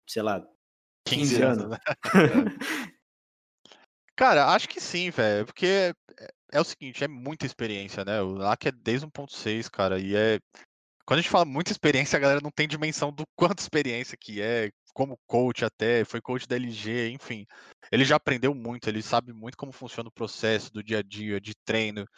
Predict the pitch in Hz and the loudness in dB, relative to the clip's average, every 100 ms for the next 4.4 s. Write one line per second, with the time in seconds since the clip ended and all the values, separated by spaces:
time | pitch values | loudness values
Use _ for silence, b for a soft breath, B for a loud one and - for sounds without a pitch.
0 | b b - - 117 110 95 104 117 98 | b b -10 -2 0 0 -4 -2 -2 0
1 | 101 110 104 101 98 101 107 101 92 - | 2 2 2 0 -8 -6 -4 -4 -6 -10
2 | b b _ - 101 98 92 113 98 123 | b b _ -4 0 2 2 0 2 0
3 | - 117 - 117 117 - - 113 113 101 | -2 -6 -6 -6 -8 -8 -10 -6 -4 -2
4 | - 110 107 | 2 4 4